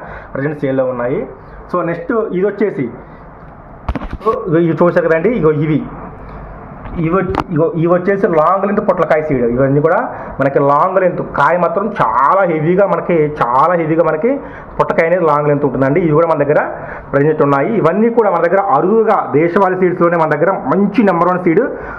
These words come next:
అరుదుగా ఉన్న సీడ్ మన దగ్గర ప్రజెంట్ ఉందండి. So, ఇది వచ్చేసి నార్మల్ గోంగూర, ఇది వచ్చేసి ఎర్ర గోంగూర, ఇది వచ్చేసి గన్నేరు,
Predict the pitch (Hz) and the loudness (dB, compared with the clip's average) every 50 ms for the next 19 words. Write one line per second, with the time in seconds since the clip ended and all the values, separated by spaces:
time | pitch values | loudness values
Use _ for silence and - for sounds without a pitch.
0 | - - - 143 147 151 170 180 185 175 - - 185 190 208 185 160 156 156 165 | -10 -2 0 0 0 2 2 2 2 2 2 2 2 2 2 2 0 2 2 2
1 | 160 - 147 139 147 147 143 139 135 135 131 135 151 226 226 - 196 170 175 165 | 2 2 2 2 2 2 2 2 2 2 2 2 2 0 2 2 2 2 4 4
2 | 175 170 170 - 202 190 - 226 240 285 262 - - - - - - - - - | 2 2 2 2 0 2 2 0 0 0 -2 -6 -10 -14 -16 -16 -18 -18 -18 -18
3 | - - - - - - - - - 151 151 156 170 190 196 202 196 175 170 180 | -18 -18 -18 -18 -18 -14 -14 -6 -2 0 2 2 2 2 2 0 0 2 2 2
4 | 180 180 180 175 185 208 233 233 180 160 170 165 165 180 180 175 190 185 160 - | 2 4 2 2 4 2 0 0 0 0 0 2 2 0 0 2 2 2 2 2
5 | 151 160 165 165 160 156 156 156 165 196 240 262 - - - 185 156 165 175 170 | 4 2 2 2 4 2 2 4 4 2 0 -2 -4 -6 -4 0 2 2 2 2
6 | 170 - 220 202 202 214 226 214 190 190 208 220 - - - - - - - - | 4 2 2 2 2 0 2 2 2 2 0 0 -2 -8 -12 -14 -16 -16 -16 -14
7 | - - - - - - - - - - - - - - - - - - - - | -14 -14 -14 -14 -16 -16 -16 -16 -14 -14 -14 -14 -14 -14 -16 -16 -14 -14 -14 -14
8 | - - - - - - - - - - - - - - - - - - - - | -14 -16 -18 -18 -18 -18 -18 -18 -18 -18 -18 -18 -18 -18 -18 -18 -18 -18 -18 -20
9 | - - - - - - - - - - - - - - - - - - - - | -20 -20 -20 -20 -20 -20 -20 -20 -20 -20 -20 -20 -20 -20 -20 -20 -20 -20 -10 -2
10 | 127 156 156 170 190 208 214 214 190 | 0 2 2 4 4 4 4 2 2